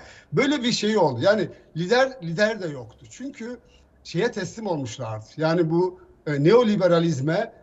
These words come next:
a, e, teslim olmuşlardı ve onun dışında milli politikalar, kendi ülkelerinin ulusal çıkarlarına uygun politikalar da geliştiremiyorlardı. Ne yap-, ne yapıyorlardı? Bu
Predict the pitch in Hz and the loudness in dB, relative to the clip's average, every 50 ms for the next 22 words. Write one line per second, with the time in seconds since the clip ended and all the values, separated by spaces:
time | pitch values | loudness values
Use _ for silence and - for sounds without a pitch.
0 | - _ _ - 147 147 151 143 147 151 156 147 147 139 113 135 160 156 - - | -20 _ _ -6 -2 0 0 0 0 -2 -4 -4 -6 -4 -2 -2 -2 -2 -2 -4
1 | 220 220 226 226 226 214 160 - 233 226 214 214 185 220 247 262 254 - - - | 0 2 2 2 2 0 -4 -2 0 2 2 2 2 0 0 0 -2 -6 -12 -16
2 | - - 196 196 - 185 180 214 247 262 226 214 - - 180 165 156 165 156 156 | -6 -4 -2 -2 0 2 2 4 2 2 0 0 0 2 4 6 6 6 6 4
3 | 170 180 180 202 226 254 - - 185 175 - - - - 170 160 170 202 - - | 4 2 2 2 0 0 0 0 0 0 0 -2 -2 0 2 2 2 2 2 0
4 | 185 170 165 165 165 175 165 180 175 170 165 160 175 185 - - - - - _ | 0 0 0 0 -2 -4 -4 0 2 4 4 4 4 2 -2 -6 -14 -20 -20 _
5 | - 156 147 113 202 208 214 208 - 160 - 170 160 156 156 156 160 160 160 214 | -6 -6 -2 0 2 2 2 2 -2 -4 -4 -2 0 0 0 0 0 0 0 0
6 | 220 151 175 175 170 175 - - 156 214 202 175 165 135 139 135 123 110 - - | 0 0 0 0 0 -2 0 2 2 2 2 0 -2 -2 -4 -6 -6 -8 -8 -8
7 | - 123 135 123 123 117 113 113 107 104 107 113 110 - - _ _ _ _ _ | -8 -8 -6 -6 -4 -4 -4 -4 -4 -6 -8 -8 -10 -14 -20 _ _ _ _ _
8 | - _ - - 247 277 254 - 196 190 180 202 240 269 214 180 - 165 156 147 | -20 _ -4 0 2 2 2 2 0 -2 -4 -2 0 0 0 2 0 0 -2 0
9 | 143 135 139 156 202 254 247 196 214 220 220 214 - | 0 -2 -2 -2 -6 -8 -6 -4 -2 -2 -2 -2 -6